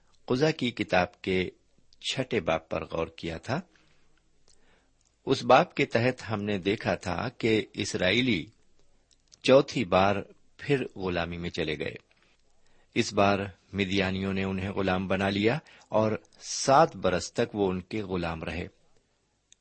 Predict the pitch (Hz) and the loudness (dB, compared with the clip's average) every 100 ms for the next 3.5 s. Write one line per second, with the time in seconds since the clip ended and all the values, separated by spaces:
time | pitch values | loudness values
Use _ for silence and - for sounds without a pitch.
0 | - 147 131 127 113 127 151 143 117 104 | 2 2 4 6 8 6 0 2 2 2
1 | 120 160 131 98 104 131 - 110 95 98 | 0 -2 -2 0 0 0 -2 -6 -4 -4
2 | 95 90 - - 147 156 - 110 101 98 | -4 -6 -10 -4 -2 -2 -2 2 4 4
3 | 117 - 104 107 110 | 0 -2 4 6 6